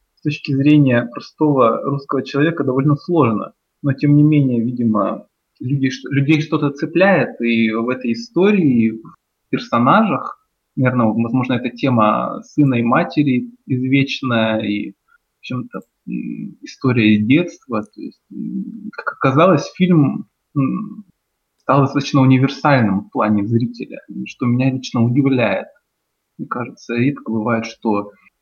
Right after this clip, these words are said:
м, такие фильмы достаточно тонкие и в смысле содержания, и стиля, и, в общем-то,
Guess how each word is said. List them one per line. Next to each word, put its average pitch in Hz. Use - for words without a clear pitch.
м, 113
такие 113
фильмы 123
достаточно 117
тонкие 202
и 131
в 117
смысле 135
содержания, 135
и -
стиля, 170
и, 120
в 117
общем-то, 117